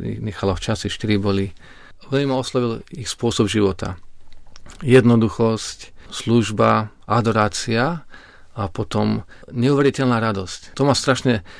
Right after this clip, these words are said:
zaujalo. Hlboký pokoj. Ja som ešte vtedy vlastne nevedel, že ten pokoj je vlastne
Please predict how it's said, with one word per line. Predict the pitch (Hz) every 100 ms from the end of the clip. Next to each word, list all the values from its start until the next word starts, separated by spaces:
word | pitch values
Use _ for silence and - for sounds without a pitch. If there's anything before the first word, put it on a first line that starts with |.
| -
zaujalo. | 123 123 113 98 98 98 -
Hlboký | 143 139 -
pokoj. | - 143 - 95 92 95 - - - -
Ja | 117 117
som | - 123
ešte | - 117
vtedy | - 117
vlastne | 110 - 107 104 -
nevedel, | 120 135 120 113 104
že | 107 104 101 - - - - - _ -
ten | - 104
pokoj | 123 123 113
je | 107
vlastne | -